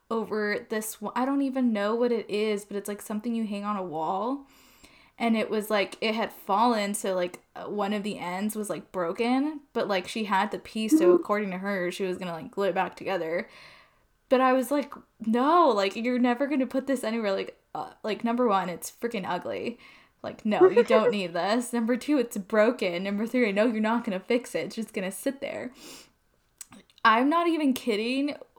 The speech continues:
Speaker 1: when I'm telling you that she freaking fought me. I literally was, like,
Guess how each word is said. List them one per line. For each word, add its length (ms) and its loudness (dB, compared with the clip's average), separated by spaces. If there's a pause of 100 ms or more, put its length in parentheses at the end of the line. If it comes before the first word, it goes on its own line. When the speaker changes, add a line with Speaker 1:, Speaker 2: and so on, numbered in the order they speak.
(120)
Speaker 1:
when 160 -2
I'm 120 -4
telling 320 -2
you 180 4
that 140 -4
she 200 -6
freaking 560 -2
fought 680 -4
me. 420 -8 (400)
I 480 6
literally 480 0
was, 220 2
like, 240 -4